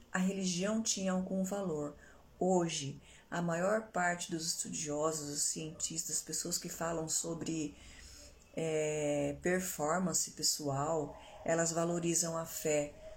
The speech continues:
a religiosidade, porque até a ciência já provou o efeito cerebral que tem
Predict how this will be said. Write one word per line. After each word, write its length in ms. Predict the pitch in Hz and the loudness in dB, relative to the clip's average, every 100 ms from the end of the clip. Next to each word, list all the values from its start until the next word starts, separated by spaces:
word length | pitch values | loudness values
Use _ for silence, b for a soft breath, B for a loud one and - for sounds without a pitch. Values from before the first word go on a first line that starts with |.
| - | -6
a 60 | |
religiosidade, 1300 | 165 165 156 151 - 156 151 160 139 139 139 131 - - B B - | -4 -2 -2 -2 -2 -2 -2 -2 -2 -2 -2 -4 -6 -10 B B -10
porque 260 | 151 - | -8 -2
até 320 | 160 160 185 | -2 2 4
a 60 | 196 | 6
ciência 720 | - - 196 180 185 - 185 | 6 4 2 2 4 4 2
já 180 | 180 180 | 0 -2
provou 600 | 180 185 208 208 151 143 143 | -2 0 0 0 0 0 0
o 100 | 165 | -2
efeito 720 | 165 - - 240 277 285 262 | -2 -4 2 4 4 2 2
cerebral 580 | - 233 233 202 190 190 | 4 4 4 4 2 2
que 100 | - | 0
tem 140 | 190 | -2